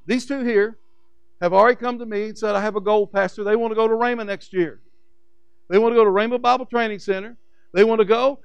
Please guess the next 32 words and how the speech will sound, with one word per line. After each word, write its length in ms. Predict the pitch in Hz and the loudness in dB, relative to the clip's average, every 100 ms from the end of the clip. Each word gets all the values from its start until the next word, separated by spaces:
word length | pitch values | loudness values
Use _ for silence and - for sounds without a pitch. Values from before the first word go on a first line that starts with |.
| - | -8
and 120 | 190 | -4
prepare 420 | 202 196 214 247 | -2 -2 0 0
for 120 | 240 | 0
what 180 | 226 214 | -2 0
God 220 | 208 226 | 0 -2
has 240 | 220 226 220 | -2 -6 -6
for 80 | 233 | -8
them 100 | 226 | -4
the 80 | |
rest 200 | 208 214 | -2 -2
of 60 | - | -4
their 120 | 214 | -2
life. 200 | 208 185 - - - | 0 0 -4 -20 -8
I 200 | 190 311 | -2 -2
think 280 | - 254 254 | 0 -2 -2
we 280 | 175 185 302 | -8 -6 -2
as 160 | 254 180 | -2 -4
a 80 | 165 | -6
body 340 | 175 247 247 | -2 -2 -4
of 60 | 185 | -4
believers 380 | 196 302 277 | -4 -4 -10
have 160 | 214 214 | -6 -4
an 100 | 208 | -2
obligation 600 | 226 240 214 254 247 254 | -4 -2 0 -2 -2 -8
to 40 | |
help 200 | 254 294 | -2 -4
them 180 | - 320 | -4 -8
go. 240 | 311 277 175 | -2 0 0
How 100 | 180 | -6
many 120 | 202 | -8
say 220 | 208 220 | -6 -6
amen? 360 | 277 240 247 | -6 -10 -10